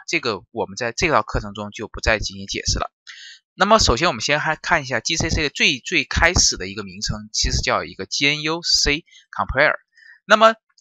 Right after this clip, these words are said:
这个名字其实已经非常好理解了，就是说实际上是一个G N U这个组织的 C 编译器啊。那么G N U我先提一下，可能有些同学刚刚接触嵌入式还没有听过这个名词，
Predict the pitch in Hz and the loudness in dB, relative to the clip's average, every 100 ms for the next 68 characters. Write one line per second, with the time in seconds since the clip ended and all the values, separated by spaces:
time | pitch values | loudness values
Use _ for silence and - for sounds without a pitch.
0 | - 302 285 139 104 107 151 165 135 - | 2 4 4 0 -2 -2 -2 0 2 2
1 | 156 160 82 - 123 208 220 214 - 90 | 2 -2 -4 -6 -4 0 0 0 -2 -4
2 | 92 - - - 113 107 107 - _ - | -4 -4 -4 -6 -8 -4 -4 -4 _ 0
3 | - - 190 180 - 156 151 139 - 185 | 4 4 4 0 0 -2 -2 -2 0 0
4 | 196 202 - - - 90 - 104 113 123 | 0 -4 -6 -8 -8 -6 -6 -4 -2 -2
5 | 98 - 160 185 - 175 190 - - 147 | 0 2 2 0 -2 -4 0 0 0 -6
6 | _ _ - - - _ - _ 196 208 | _ _ -14 -14 -14 _ -20 _ 2 2
7 | - 226 247 247 180 107 - 151 - 101 | 4 2 4 4 2 2 0 0 -2 0
8 | 110 - 76 - 113 127 92 120 120 123 | -2 0 0 -2 -6 -4 -6 -8 -6 -4
9 | 143 147 151 156 156 151 - 156 127 - | 0 0 0 -2 -2 -2 -6 -4 -4 -6
10 | 101 107 131 110 - - 214 151 104 92 | -6 -10 -8 -6 -6 -6 -4 -4 -6 -8
11 | - 104 - - | -12 -2 -2 -2